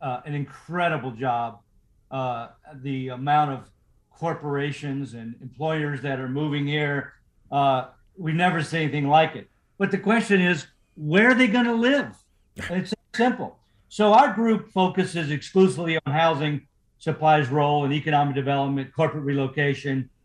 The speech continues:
job creation, and quality of life. What inspires our leadership, our stakeholders, is our belief in our responsibility to pass on to future generations the opportunities we inherited.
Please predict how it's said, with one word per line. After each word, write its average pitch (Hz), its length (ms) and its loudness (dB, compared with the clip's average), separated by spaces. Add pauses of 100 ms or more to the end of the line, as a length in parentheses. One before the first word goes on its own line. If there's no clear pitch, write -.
(180)
job 151 400 4
creation, 147 460 -2
and 135 120 -6
quality 143 320 6
of 139 60 -2
life. 156 260 4 (560)
What 170 160 -4
inspires 208 640 4
our 156 220 4
leadership, 160 640 -2 (480)
our 147 180 4
stakeholders, 139 840 0 (600)
is 151 140 0
our 190 160 8
belief 175 440 0
in 156 80 -2
our 165 160 2
responsibility 151 1080 -2 (400)
to 156 60 -2
pass 170 340 0
on 165 160 2
to 151 80 0
future 160 320 -4
generations 147 680 -2
the 147 120 0
opportunities 151 680 0
we 143 100 -2
inherited. 135 460 -2